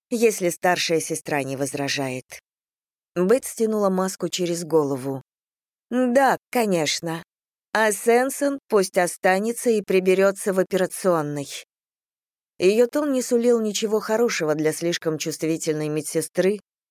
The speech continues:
которая не в силах отвезти тело умершего пациента в морг. «Сегодня операций больше не будет», отрывисто произнес Мур.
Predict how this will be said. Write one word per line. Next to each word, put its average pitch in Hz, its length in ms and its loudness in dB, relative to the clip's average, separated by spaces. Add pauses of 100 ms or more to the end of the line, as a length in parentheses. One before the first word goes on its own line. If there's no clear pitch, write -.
(120)
которая 240 360 2
не 220 160 0
в 196 40 -8
силах 220 300 -2
отвезти 175 400 -2
тело 170 300 0
умершего 165 560 0
пациента 170 560 -4
в 170 100 -6
морг. 147 420 -4 (920)
«Сегодня 214 840 4
операций 202 580 2
больше 180 440 2
не 180 120 0
будет», 139 540 0 (300)
отрывисто 165 560 -2
произнес 156 640 -2
Мур. 160 400 -6